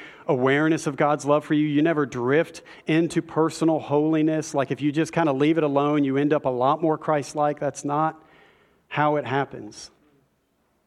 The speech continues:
Because we still have this sin nature because of the, the forces of the world and the enemy against us, we always move like gravity back to our old way of life. And this is why we need continuous renewal and we need seasons of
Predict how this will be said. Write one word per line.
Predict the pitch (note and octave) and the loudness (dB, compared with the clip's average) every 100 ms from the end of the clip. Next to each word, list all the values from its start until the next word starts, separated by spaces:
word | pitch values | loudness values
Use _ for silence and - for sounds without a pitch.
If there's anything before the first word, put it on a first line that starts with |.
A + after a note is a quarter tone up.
| _ _ _ - | _ _ _ -4
Because | E3+ D3+ | -2 0
we | D3 | -2
still | - F3 F3 | 0 0 2
have | E3+ | 0
this | E3+ - | 0 2
sin | F3+ E3 | 2 4
nature | E3 E3 E3 | 2 0 -2
because | C#3+ C3+ - D#3 | -2 -6 -4 -2
of | D3+ | -2
the, | C#3 C#3 | -2 -2
the | C3+ | -4
forces | - E3 E3 E3 C#3+ | -2 0 0 -2 -4
of | |
the | B2+ | -4
world | B2 D3 E3 E3 | 0 2 2 2
and | C#3 | 0
the | C3 C#3+ | 0 0
enemy | D#3+ D#3+ D3 | 2 2 0
against | B2+ D3+ D3 | 0 -2 -2
us, | D#3+ D3 | -4 -2
we | D3+ D3+ | -4 -2
always | D3+ D3 F3 E3+ F3 E3+ - - - | 0 0 2 2 0 -2 -16 -20 -8
move | D3 D3 E3 E3+ D3 | -2 2 4 2 2
like | C#3+ C3 | 0 -2
gravity | C#3+ C#3+ D3 D3+ C#3+ C3+ B2 - - - | -2 -2 0 -2 -2 -4 -4 -12 -20 -6
back | D3 C#3+ D3+ - | 0 0 0 0
to | D3 | 0
our | C#3 | 0
old | C#3 C3+ B2+ | 0 -2 -2
way | C3 | -2
of | B2 A#2+ | -2 -4
life. | A#2+ A#2 - - _ _ _ _ _ _ - | -6 -8 -14 -20 _ _ _ _ _ _ -4
And | D3 | 0
this | E3+ F#3 | 0 0
is | D#3 | -2
why | C#3 D3+ E3 | 0 2 2
we | D3+ D3+ | 2 2
need | D#3 D3+ | 0 -2
continuous | - D3 - D#3+ E3+ E3 D3+ - | -4 -6 -2 0 2 2 -2 -2
renewal | D3 C#3 D3 C#3 B2+ - - D#3+ | 0 2 2 0 -2 -8 -8 -2
and | C#3+ | 0
we | |
need | C#3+ D#3 D3 | 2 0 0
seasons | - D#3 D#3+ D3 C#3+ - | -2 0 2 0 -2 -4
of | C#3+ C#3+ C3+ A#2+ | -2 0 0 -4